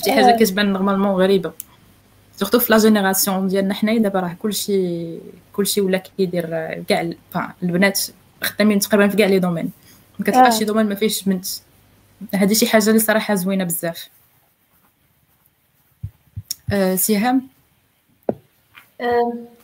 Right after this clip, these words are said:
Speaker 3: انا شخصيا وقع ليا زعما موقف اللي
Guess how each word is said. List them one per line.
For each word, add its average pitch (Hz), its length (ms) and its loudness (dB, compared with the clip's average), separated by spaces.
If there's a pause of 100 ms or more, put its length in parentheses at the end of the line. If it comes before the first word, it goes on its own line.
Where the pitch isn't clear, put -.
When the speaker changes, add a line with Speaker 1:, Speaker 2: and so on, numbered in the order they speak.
(640)
Speaker 3:
انا 302 140 2
شخصيا 370 380 0
وقع 453 260 0
ليا 294 180 0
زعما 240 240 -4
موقف 262 440 -8
اللي 240 500 -8